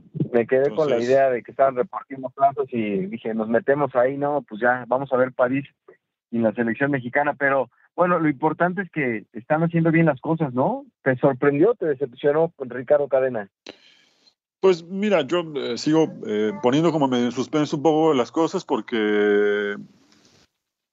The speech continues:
Speaker 2: el equipo ha mostrado caras distintas en esta primera ronda, ¿no? Yo creo que va a ser muy difícil.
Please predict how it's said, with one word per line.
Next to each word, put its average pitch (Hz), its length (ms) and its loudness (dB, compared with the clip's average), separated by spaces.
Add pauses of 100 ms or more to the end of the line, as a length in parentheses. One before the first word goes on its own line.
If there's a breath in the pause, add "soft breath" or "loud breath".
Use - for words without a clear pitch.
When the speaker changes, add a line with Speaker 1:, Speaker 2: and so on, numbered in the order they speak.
(120)
Speaker 2:
el 120 140 0
equipo 123 640 2 (640 soft breath)
ha 113 100 -4
mostrado 131 420 0
caras - 600 -2
distintas 110 640 -4
en 98 160 -6
esta 101 360 0
primera 101 360 0
ronda, 101 360 0
¿no? 180 360 -4
Yo 98 180 -6
creo 107 140 -6
que - 80 0
va 120 80 4
a - 20 -2
ser 110 180 0
muy 107 140 -2
difícil. 95 500 -6